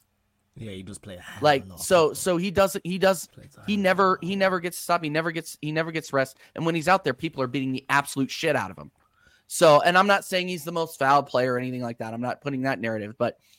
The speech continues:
Speaker 2: people play him and they play him hard. And I think he, I think there's been a slowdown of pace since, uh, the Forest game.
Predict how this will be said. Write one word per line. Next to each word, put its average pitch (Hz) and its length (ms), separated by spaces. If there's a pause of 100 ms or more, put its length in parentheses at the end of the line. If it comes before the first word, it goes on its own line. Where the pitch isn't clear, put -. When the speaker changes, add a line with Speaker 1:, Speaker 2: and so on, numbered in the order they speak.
(420)
Speaker 2:
people 220 260
play 214 280
him 165 160
and 156 100
they 170 120
play 175 220
him 165 180
hard. 160 260 (320)
And 147 100
I 165 100
think 175 400 (120)
he, 170 580 (680)
I 165 140
think 180 300
there's 160 300
been 165 380
a 139 100
slowdown 151 500
of 139 120
pace 139 400 (280)
since, - 720
uh, 131 220
the 120 100
Forest 117 360
game. - 120